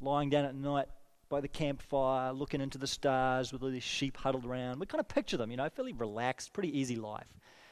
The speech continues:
But these were rugged individuals, these shepherds. These were burly,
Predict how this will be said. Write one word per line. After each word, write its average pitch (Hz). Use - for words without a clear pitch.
But 170
these 285
were 269
rugged 180
individuals, 143
these 151
shepherds. -
These 247
were 214
burly, 214